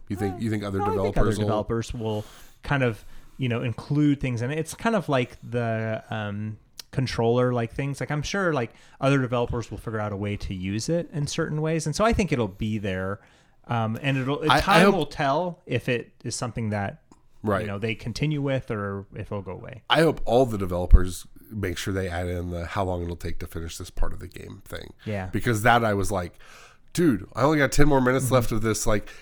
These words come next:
Speaker 1: 'cause that's, like, especially when you're somebody who's, like, got a busy schedule
Speaker 2: Yeah.
Speaker 1: and you're like,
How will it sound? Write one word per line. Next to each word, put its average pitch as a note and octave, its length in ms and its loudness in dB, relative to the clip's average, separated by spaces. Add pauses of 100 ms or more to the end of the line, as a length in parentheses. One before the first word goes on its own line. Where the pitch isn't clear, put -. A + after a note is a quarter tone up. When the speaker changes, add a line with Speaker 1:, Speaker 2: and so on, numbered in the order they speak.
(140)
Speaker 1:
'cause B2 100 -4
that's, - 460 0
like, B2 240 0 (200)
especially F#3+ 380 -2
when B2+ 100 0
you're G#2 120 -2
somebody G2+ 340 -4
who's, F2 140 -6
like, E2 160 -10
got F2+ 140 -6
a E2 40 -6
busy E2+ 280 -8
schedule E2+ 540 -10 (220)
Speaker 2:
Yeah. G2+ 120 -6
Speaker 1:
and G2 80 -2
you're G#2 120 0
like, G2 320 -4